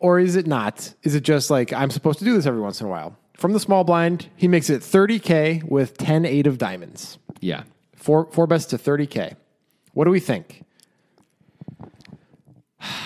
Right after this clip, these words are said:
Speaker 2: Okay. Well, first of all, I think from a sizing point of view, this is perfectly fine.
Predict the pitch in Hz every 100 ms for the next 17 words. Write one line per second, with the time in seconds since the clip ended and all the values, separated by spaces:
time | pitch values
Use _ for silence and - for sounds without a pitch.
0 | - - - 156 147 98 - _ _ 135
1 | 139 - - _ _ _ _ _ _ _
2 | _ - 190 185 185 165 131 175 175 165
3 | 165 127 - 120 110 151 190 185 190 185
4 | 175 190 226 226 _ _ _ _ - 123
5 | 104 - 156 135 123 123 - 73 -